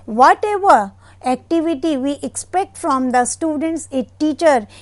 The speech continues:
himself or herself have to apply, have to adopt in his or her behavior. Only then he can or she can convince the students to apply that. So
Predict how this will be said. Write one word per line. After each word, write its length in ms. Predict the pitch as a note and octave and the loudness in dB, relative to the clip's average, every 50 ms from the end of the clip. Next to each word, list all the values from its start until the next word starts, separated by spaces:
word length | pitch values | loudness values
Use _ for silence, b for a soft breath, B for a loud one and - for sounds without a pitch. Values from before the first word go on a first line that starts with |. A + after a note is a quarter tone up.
| B | B
himself 640 | B D4+ D#4+ D4 C#4+ C#4 - - D#4+ E4 F#4 - - | B 0 2 2 2 0 0 0 0 0 0 0 0
or 140 | E4+ D4+ C#4+ | 0 0 0
herself 720 | - - C4+ C4 C4 - - - D#4 D4 D#4 E4+ E4 - - B B B B B | -2 -2 -4 -2 -4 -6 -6 -4 -2 0 0 -2 -4 -6 -12 B B B B B
have 440 | - C4+ D4 D#4+ E4 F4+ G4 - - | -6 -2 0 2 2 2 0 0 0
to 160 | G4 F#4+ - - | -2 -2 0 -2
apply, 640 | D4 C#4+ C#4+ - - D4 C#4+ C#4 C#4 C#4 C#4 C#4 | -4 -4 -4 -4 -2 2 2 4 4 4 2 0
have 380 | B3+ C#4 D4 D#4 F4 F4 F4+ - | 0 -2 -2 -2 -2 -4 -4 -6
to 140 | G4 F4+ - - | -6 -6 -6 -6
adopt 600 | B3+ B3+ G#3+ G3 B3+ C4+ D4+ D#4+ D#4+ - - B B B B B | -6 -6 -2 0 4 4 4 4 2 0 -16 B B B B B
in 240 | D4 D#4+ D4+ C#4+ | -2 0 0 0
his 320 | A#3+ - - F4 G4 F4+ D4+ | -2 -2 0 0 0 0 0
or 200 | E4 B3 A#3+ A#3 | 0 0 0 -2
her 200 | G#3+ C4 B3 A#3 | -4 -4 -4 -4
behavior. 720 | G#3+ G3+ B3 B3+ A3+ C#4 C4+ A#3+ A3+ A3+ B3+ B3 A#3+ A#3+ B B B B B B | -2 -4 -4 -2 0 0 0 0 0 0 0 0 0 0 B B B B B B
Only 400 | C#4 C#4+ D#4 F4 F#4 F4+ G#4 G4 | 0 0 2 2 2 0 0 0
then 360 | D4+ E4 C#4+ C4 B3 A#3 G#3+ B B B B B | 0 -2 -4 -4 -6 -8 -10 B B B B B
he 200 | - E4+ F4+ F4 | 0 0 0 0
can 400 | - - D4+ C4 A#3+ G#3+ G#3 - - | 0 -2 -2 -2 -2 -4 -8 -8 -2
or 160 | - C#4+ D4 C#4 | 0 0 0 0
she 320 | - - E4+ F4+ F#4 F4+ | -2 -2 -2 0 0 0
can 280 | - - C4+ B3 B3 A#3+ | -2 -4 -4 -4 -4 -4
convince 540 | - C#4 C4 B3 B3 B3+ C#4 D#4+ F#4+ F4+ | -2 -2 -2 0 0 0 -2 -2 -4 -4
the 200 | - - D4+ C#4 | -4 0 0 0
students 600 | C4+ - - D4+ C#4 C4 A#3 C4 C4 C4+ C4 - | 0 -2 -4 -4 -4 -4 -4 -4 -6 -6 -8 -8
to 160 | - - C#4+ - - | -8 -10 -10 -8 -8
apply 540 | A#3+ B3 - - B3 A#3 G#3+ G#3 G#3+ A3+ A3 | -8 -8 -6 -6 -4 -2 -2 -2 -2 -4 -2
that. 300 | G#3 A3+ G#3 G#3 - - | -2 -4 -4 -4 -8 -10
So 400 | - - D4 B3+ C4+ D4+ D#4 | -6 -2 0 2 2 0 -2